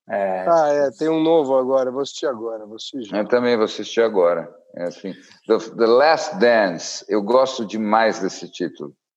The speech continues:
Speaker 1: É, era incrível.
Speaker 3: O título é
Speaker 1: Nossa, eu não vi
Speaker 3: incrível.
Speaker 1: ainda.
Speaker 3: Cara.
Speaker 1: Eu acho que é um bom, um bom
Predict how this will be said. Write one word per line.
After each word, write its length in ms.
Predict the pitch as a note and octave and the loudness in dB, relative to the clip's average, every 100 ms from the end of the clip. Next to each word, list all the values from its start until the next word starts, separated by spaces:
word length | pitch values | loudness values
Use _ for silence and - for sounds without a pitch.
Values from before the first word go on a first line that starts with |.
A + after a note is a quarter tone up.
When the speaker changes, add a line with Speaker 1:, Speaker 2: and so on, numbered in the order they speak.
| _ _ _ _ _ _ _ _ _ | _ _ _ _ _ _ _ _ _
Speaker 1:
É, 420 | G2+ G2 F#2 F2 - | -2 -2 -2 -6 -12
era 200 | - G#2 | -12 -8
incrível. 500 | A#2 A#2 A2 F#2 F2+ | -8 -6 -6 -4 -6
Speaker 3:
O 40 | G2+ | -6
título 380 | A2 F#2+ E2+ F2 | -6 -6 0 2
é 420 | F2 F2 E2 - | 4 4 4 2
Speaker 1:
Nossa, 220 | F2+ C3 | 2 2
eu 60 | C#3+ | 2
não 120 | D3+ | 2
vi 100 | - | 4
Speaker 3:
incrível. 80 | A#2 | 4
Speaker 1:
ainda. 380 | G#2 G#2 G#2 - - - - _ - - - - - _ _ - - | 2 -2 -4 -4 -14 -20 -20 _ -20 -18 -18 -18 -20 _ _ -20 2
Speaker 3:
Cara. 560 | D#2+ C#2+ A1 - - - - - - - | 4 4 0 -6 -12 -20 -20 -20 -20 -10
Speaker 1:
Eu 80 | G#2+ | -6
acho 180 | G#2+ - | -4 -2
que 80 | |
é 40 | A2 | 0
um 120 | G#2+ | 0
bom, 680 | G#2 A2 A2 G#2+ G2 F#2+ - - | 2 2 2 -2 -4 -10 -18 -10
um 180 | A2+ G#2+ | -4 0
bom 380 | G2+ A2 A2 | 4 4 4